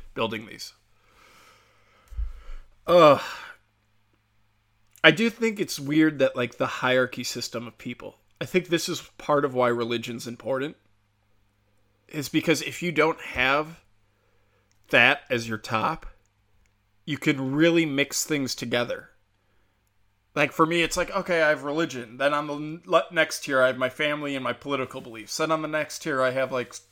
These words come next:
the Packers and, you know, the Blackhawks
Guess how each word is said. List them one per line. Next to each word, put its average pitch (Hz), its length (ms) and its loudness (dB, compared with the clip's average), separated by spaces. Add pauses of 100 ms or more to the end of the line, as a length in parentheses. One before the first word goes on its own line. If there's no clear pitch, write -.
(360)
the - 100 2
Packers 123 880 0
and, 113 500 -10 (760)
you 135 120 -2
know, 117 60 -2 (140)
the 127 80 -6
Blackhawks 123 760 4